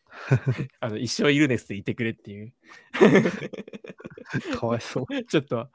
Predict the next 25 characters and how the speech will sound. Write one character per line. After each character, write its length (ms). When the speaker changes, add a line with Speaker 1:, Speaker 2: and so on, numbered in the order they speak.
Speaker 2:
あ 200
の、 220
Speaker 1:
ず 120
っ 20
と 100
風 240
邪 220
気 40
味。 80
Speaker 2:
<laughs> 20
人 320
道 220
に 80
反 240
す 140
る 80
こ 140
と 100
言 120
い 60
ま 100
す 120
け 80
ど。 180
<laughs> 1000